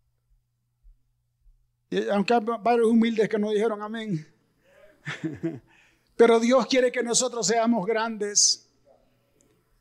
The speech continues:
¿Sabe por qué? Porque Él es grande. Jesús dijo, "Es que una luz no se puede poner debajo de un almud".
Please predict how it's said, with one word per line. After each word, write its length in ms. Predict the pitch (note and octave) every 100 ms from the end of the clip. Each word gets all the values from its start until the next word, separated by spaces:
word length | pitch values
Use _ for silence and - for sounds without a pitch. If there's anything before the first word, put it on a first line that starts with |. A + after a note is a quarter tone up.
| _ _ _ _ _ _ _ _
¿Sabe 340 | - B3+ B3+ B3
por 200 | A#3 A3
qué? 180 | C4+ B3+
Porque 240 | A3 A3+
Él 80 | A#3
es 80 | G#3
grande. 640 | A3 A3+ G#3+ A3 D#3+ - _ _ _ _ _ _ - _ _ _ _ _ _ _ _ _ _ _ _ _
Jesús 300 | G3+ G#3 B3
dijo, 440 | G#3 C4+ - B3+ A#3+
"Es 120 | G3+
que 100 | B3
una 300 | B3 B3+ A#3+
luz 560 | A#3 C#4+ B3+ - - - _ _ _ _ _ _ _ _ _ _ _ _ _ _
no 200 | D3+ A#3
se 160 | A#3+ A#3
puede 260 | B3 B3 A#3+
poner 340 | A3 A3+ A#3+
debajo 320 | A3 A#3+ G#3
de 100 | A3+
un 120 | A#3
almud". 340 | G#3 G3+ B3